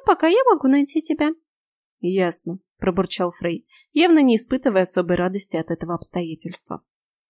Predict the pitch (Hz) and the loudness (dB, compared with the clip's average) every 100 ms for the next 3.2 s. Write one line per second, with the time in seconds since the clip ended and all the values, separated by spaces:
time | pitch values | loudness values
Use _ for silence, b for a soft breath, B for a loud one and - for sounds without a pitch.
0 | - - 202 196 190 180 190 190 190 - | -6 2 4 4 2 2 2 2 -2 -2
1 | 180 180 180 - 180 - 185 208 - 285 | -2 0 -2 -2 -4 -2 0 0 2 0
2 | 220 180 165 - 202 - 311 294 190 - | 0 -4 -6 -4 -2 0 2 2 2 -2
3 | - - | -8 -12